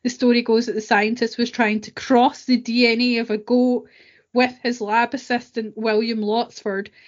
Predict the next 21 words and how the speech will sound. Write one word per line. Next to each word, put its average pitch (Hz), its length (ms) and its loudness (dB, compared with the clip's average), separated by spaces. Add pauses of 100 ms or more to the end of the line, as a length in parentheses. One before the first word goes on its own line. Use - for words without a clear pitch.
(140)
and 233 100 0
it 214 100 -4
said 220 280 0
that 202 100 0
William 233 540 2
is 214 160 -2
now 214 280 0
a 226 120 4
mutant 226 500 -2
and 202 140 -6
out 202 260 -2
to - 100 -16
get 208 200 0
revenge. 214 520 -2 (300)
Kinda 339 240 2
reminds 254 420 -2
me 240 180 -6
of, 214 120 -10 (460)
you 247 180 -4
know, 220 80 -4
the, 208 320 -4